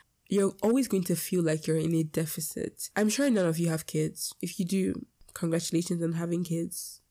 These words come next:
Great for you. I'm happy for you, I guess. But right now, at least, learn to be a bit selfish. Forgive people because it's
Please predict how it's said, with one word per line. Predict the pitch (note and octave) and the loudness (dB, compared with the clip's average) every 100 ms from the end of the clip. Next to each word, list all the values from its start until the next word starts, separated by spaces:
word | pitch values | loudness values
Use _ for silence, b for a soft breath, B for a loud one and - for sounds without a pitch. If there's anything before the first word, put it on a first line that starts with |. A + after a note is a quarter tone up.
| _ | _
Great | - F3 E3+ - | -2 0 0 -2
for | - - | -6 0
you. | D#3+ E3 F3+ - - _ _ - | 2 2 2 0 -4 _ _ 0
I'm | E3+ | 2
happy | E3 E3+ F3+ | 2 2 0
for | F3 F3 | 0 0
you, | F3 - - - | 2 0 -2 -4
I | |
guess. | - F3 - - - - _ _ | -2 -2 0 -4 -6 -10 _ _
But | E3+ D#3+ C4 A3+ F#3+ - - - - _ _ - F3+ | -6 0 2 4 2 -2 -4 -4 -6 _ _ -4 -2
right | G#3 A3+ - | 0 0 2
now, | F3+ D#3+ D3+ - | 2 2 0 0
at | E3 D#3 | -2 -2
least, | F3+ F3+ - - - - _ - | -2 -4 -4 -6 -8 -12 _ -4
learn | F3 F#3 G3 G#3+ | -2 2 2 2
to | - D#3+ | 0 -4
be | D#3+ D#3 D#3+ - - | -2 -2 -4 -6 -4
a | E3 | -2
bit | D#3+ E3 | 0 0
selfish. | - - - - - - - - - | -2 -4 -4 -8 -10 -10 -12 -14 -10
Forgive | - - G#3+ F#3 A#3 A#3 | -4 0 0 2 0 0
people | - F#3+ G3 | 0 0 2
because | F3 E3+ E3 D#3+ - | 2 0 2 0 0
it's | E3+ D#3+ | -4 -2